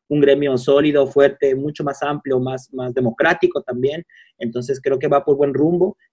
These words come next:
Eh, también veo a productores que tal vez tienen por fin el reconocimiento, y no solo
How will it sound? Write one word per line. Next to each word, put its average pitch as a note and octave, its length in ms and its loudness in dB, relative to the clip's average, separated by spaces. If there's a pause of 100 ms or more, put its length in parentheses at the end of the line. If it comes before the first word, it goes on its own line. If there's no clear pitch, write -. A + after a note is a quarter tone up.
Eh, A#2+ 380 -4
también C#3 300 0
veo D3 180 6
a C#3 80 2
productores C3+ 640 4 (240)
que C#3+ 100 2
tal C#3+ 220 2
vez D3 280 2
tienen D3+ 340 0
por C3+ 200 6
fin F#3 520 4 (180)
el B2+ 160 4
reconocimiento, C3 1120 -2
y D3 80 -8
no D3+ 140 -4
solo E3 680 0